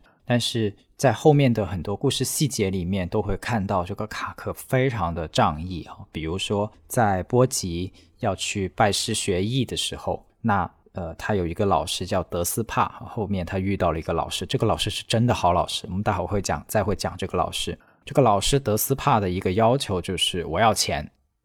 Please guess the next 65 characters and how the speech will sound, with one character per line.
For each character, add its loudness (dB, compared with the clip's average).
波 6
吉 2
没 8
有 2
钱 -4
啊， -8
那 0
个 2
时 -2
候 2
一 -2
点 0
钱 -4
都 -2
没 0
有 0
了 -6
哈， -10
他， -2
他 -2
又 0
被 -2
人 0
背 0
叛， 0
然 -10
后 -8
孤 0
身 2
一 4
人 0
的 -2
被 -4
推 2
进 -2
了 -2
深 -2
渊 0
里 -6
面。 -10
然 -4
后 2
那 4
个 6
时 0
候， 0
这 0
个 -2
卡 -6
克 0
二 6
话 2
不 -4
说， -4
就 4
把 0
自 -2
己 -6
积 2
累 0
多 4
年 2
的 0
财 -2
富 0